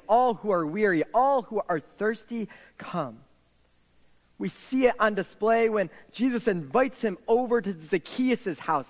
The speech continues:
another tax collector. He was so transformed, he gives away half his belongings and then some. We see it when he actually goes and he eats at the Pharisee's house. Yes,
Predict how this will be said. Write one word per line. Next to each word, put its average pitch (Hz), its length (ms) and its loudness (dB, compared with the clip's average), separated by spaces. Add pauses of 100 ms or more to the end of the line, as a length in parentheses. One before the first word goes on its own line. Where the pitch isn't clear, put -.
another 190 540 0 (260)
tax - 340 -2
collector. 143 560 -8 (760)
He 202 140 -8
was 180 100 -4
so 226 220 2
transformed, 208 640 -2
he 180 80 -8
gives 175 260 -2
away 214 160 2
half 214 280 2
his 208 120 -8
belongings 208 480 0
and 165 320 -6
then 208 300 0
some. 135 500 -4 (840)
We 214 100 -2
see 269 260 -2
it 220 120 4
when 226 140 0
he 220 280 -2 (220)
actually 240 420 0
goes 220 440 0
and 208 100 0
he 202 160 0 (100)
eats 262 320 0
at 226 160 0
the 226 100 -2
Pharisee's 254 680 -2
house. 214 340 0
Yes, 233 380 0